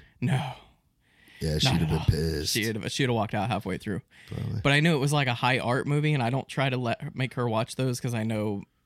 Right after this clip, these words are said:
Speaker 1: it's not her thing. So I'm just like, "I'm gonna watch this one by myself. It's a high art movie." So
Speaker 2: On the, on the Greg, Your Local Metalhead, uh, art scale
Speaker 1: Oh, God, this
Speaker 2: from
Speaker 1: one,
Speaker 2: one
Speaker 1: like,
Speaker 2: to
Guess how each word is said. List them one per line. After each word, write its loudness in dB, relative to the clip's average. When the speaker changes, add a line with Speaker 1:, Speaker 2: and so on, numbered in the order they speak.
Speaker 1:
it's -4
not 0
her -2
thing. -2
So -4
I'm 0
just -6
like, -2
"I'm 0
gonna 2
watch -2
this -2
one 0
by 0
myself. 0
It's -12
a -2
high -2
art -2
movie." -2
So -6
Speaker 2:
On 4
the, 2
on 0
the 2
Greg, 2
Your 0
Local 0
Metalhead, 0
uh, 2
art 2
scale 2
Speaker 1:
Oh, 6
God, 2
this -2
Speaker 2:
from 2
Speaker 1:
one, 4
Speaker 2:
one 6
Speaker 1:
like, 2
Speaker 2:
to 2